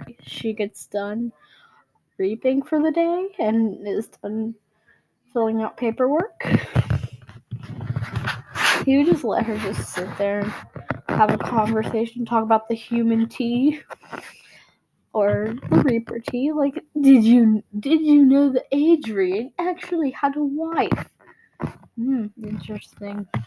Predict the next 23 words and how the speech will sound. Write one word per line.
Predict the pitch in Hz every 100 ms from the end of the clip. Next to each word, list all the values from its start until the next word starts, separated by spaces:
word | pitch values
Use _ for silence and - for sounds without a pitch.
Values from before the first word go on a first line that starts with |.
| _ _ - 123 _ _ - - - 113 - _ _ _ - _ _ - - - -
Yes, | 262 269 320 349 202 - -
and | 262 247 233 - _ - - _ _ _ - - -
you | 233 370 403
know | 403 381
Seal | - - 349 339
Phantom | 320 - 381 359 320 220
Hive? | 208 220 _ - _ _ _ _ _ -
Yes. | 208 202 208 226 294 - - - _ - - - - - 143 _ 139 _ _ _ _ _ _ _ _ _
He | - 370
has | 381 359
a | 392
new | 349 359 359 320 320 - - - -
servant. | - 403 302 - - -
His | - 320 294
name | 302 320 320
is | 302 294
Snake. | - 311 302 202 - _ - - _ _ _ _ _ _
Ah, | 269 294 233 220 220
is | -
he | 220
from | 233 226
the | -
circus? | - 240 240 247 254